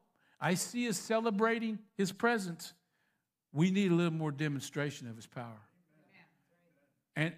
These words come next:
and, and I'm not saying just in these walls. I'm saying in our life.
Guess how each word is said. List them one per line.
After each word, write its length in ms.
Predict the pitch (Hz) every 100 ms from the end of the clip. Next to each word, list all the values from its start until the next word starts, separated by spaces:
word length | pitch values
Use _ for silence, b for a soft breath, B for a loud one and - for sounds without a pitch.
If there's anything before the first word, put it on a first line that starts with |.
| -
and, 160 | 147 165
and 120 | 160
I'm 120 | 170
not 180 | 196 160
saying 300 | 202 185 160
just 240 | 165 -
in 140 | 165 151
these 180 | 151
walls. 480 | 143 160 120 113 - _ _ _ _ _ _ _ _ _ _ _ _ _ -
I'm 140 | 165
saying 280 | - 196 185
in 80 | 170
our 160 | 147 143
life. 520 | 175 185 113 -